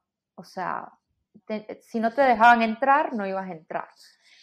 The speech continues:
Cuando cambian el proceso, básicamente lo que hacen es que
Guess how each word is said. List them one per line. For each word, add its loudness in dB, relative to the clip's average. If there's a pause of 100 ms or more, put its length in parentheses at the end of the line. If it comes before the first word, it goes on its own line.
(460)
Cuando 2
cambian 2
el -2
proceso, -6 (560)
básicamente -2
lo -8
que -8
hacen -10
es -14 (440)
que -10